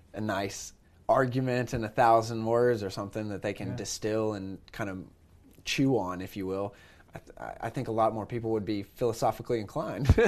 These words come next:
Speaker 1: <laughs> you know?
Speaker 2: I think everybody is a
Speaker 1: <laughs>
Speaker 2: philosopher. They just don't like academic philosophy,
Speaker 1: There,
Speaker 2: right?
Speaker 1: there you go. Very
Speaker 2: I mean,
Speaker 1: good.
Speaker 2: everybody cares about what's the meaning of life, what
Speaker 1: <laughs> Yeah.
Speaker 2: should I be doing,
Speaker 1: Yeah,
Speaker 2: what's
Speaker 1: yeah, yeah.
Speaker 2: ethical,
Speaker 1: The
Speaker 2: you know,
Speaker 1: biggest
Speaker 2: what's the
Speaker 1: questions
Speaker 2: nature of
Speaker 1: of
Speaker 2: the
Speaker 1: life.
Speaker 2: universe.
Speaker 1: Yeah.
Speaker 2: Everybody's a,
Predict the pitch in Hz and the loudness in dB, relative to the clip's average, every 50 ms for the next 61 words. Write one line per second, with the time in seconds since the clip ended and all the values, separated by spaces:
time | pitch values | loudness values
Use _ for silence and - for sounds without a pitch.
0 | 165 226 214 - 156 131 170 143 147 165 170 - - - - - - 196 - - | 4 2 0 -2 -2 -2 -2 0 -2 -2 -2 -4 -10 -16 -6 -2 -2 -2 0 0
1 | 311 277 - - 180 233 262 185 160 147 139 135 123 - 214 151 139 151 160 190 | 0 2 4 4 4 4 6 6 8 8 8 8 8 6 6 8 10 12 12 12
2 | 226 - - - 143 143 156 160 196 175 - 190 185 165 160 151 - 143 135 - | 12 10 6 2 0 0 2 2 0 0 0 0 0 0 0 -2 -2 -4 -4 -4
3 | 135 143 233 285 - - - 170 165 185 185 180 180 180 175 - - 185 185 180 | -4 -4 -4 -4 -6 -6 -4 -4 -2 0 2 2 2 2 4 6 6 6 6 6
4 | 175 147 135 131 135 156 151 185 180 175 175 - 180 202 262 285 247 220 170 147 | 4 2 0 2 2 4 4 4 2 2 0 0 0 0 0 2 2 2 2 2
5 | 123 - - 143 165 202 233 233 196 170 135 127 127 135 139 147 151 160 156 160 | 0 -2 0 2 6 6 8 6 6 4 2 2 2 4 4 4 4 2 2 0
6 | 165 160 170 190 202 196 185 170 151 156 170 170 180 185 175 - 175 180 170 165 | 0 0 0 0 2 2 4 4 6 8 8 8 6 4 4 4 4 6 6 6
7 | 165 180 180 185 156 147 170 180 190 180 175 185 185 165 170 165 160 - 170 170 | 6 4 2 2 2 2 2 4 6 6 6 8 8 8 6 6 6 6 6 4
8 | 147 127 - 185 175 180 180 185 - 170 175 175 165 180 214 220 190 180 202 185 | 2 2 2 2 2 2 2 2 2 4 6 6 6 6 6 4 4 4 4 6
9 | 190 220 240 160 180 180 208 202 208 208 175 180 - 220 233 - 440 - - 403 | 6 4 4 4 4 4 4 4 6 6 6 6 6 6 6 8 8 10 10 8
10 | 403 381 359 359 330 285 240 | 8 6 4 4 4 2 0